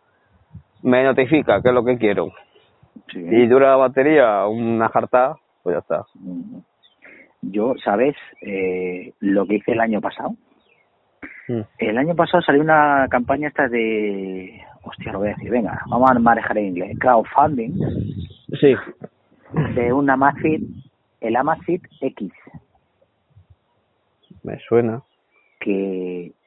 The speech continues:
Speaker 2: es un pantallote alargado, ¿sabes? Curvo,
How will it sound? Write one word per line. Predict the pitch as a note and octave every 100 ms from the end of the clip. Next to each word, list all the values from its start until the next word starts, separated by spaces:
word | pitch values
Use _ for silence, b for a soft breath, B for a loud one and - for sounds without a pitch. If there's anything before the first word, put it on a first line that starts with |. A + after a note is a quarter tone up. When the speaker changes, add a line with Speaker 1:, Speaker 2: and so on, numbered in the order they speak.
| _ -
Speaker 2:
es | - -
un | C3 C3
pantallote | - B2 G#2+ A2 A#2+ B2+ B2
alargado, | A2 G#2+ G#2 B2+ B2 - _ _ _ _ _ - - - - _ - _ _ _ _ -
¿sabes? | A2+ C3
Curvo, | - D#3+ B2 F3